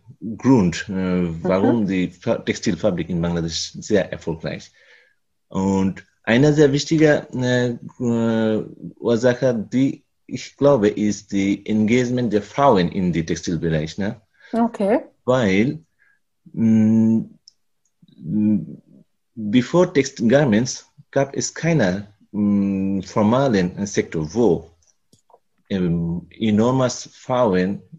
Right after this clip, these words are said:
Speaker 1: mit, wir sind sehr arm und keine, äh, Bildung
Speaker 2: Mhm.
Speaker 1: arbeiten kann,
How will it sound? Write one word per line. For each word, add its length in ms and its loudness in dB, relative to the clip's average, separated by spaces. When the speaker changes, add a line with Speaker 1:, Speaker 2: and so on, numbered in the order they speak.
Speaker 1:
mit, 360 -8
wir 160 2
sind 180 -2
sehr 460 -2
arm 440 -2
und 380 -6
keine, 760 -2
äh, 360 -2
Bildung 640 -2
Speaker 2:
Mhm. 80 0
Speaker 1:
arbeiten 480 0
kann, 240 -10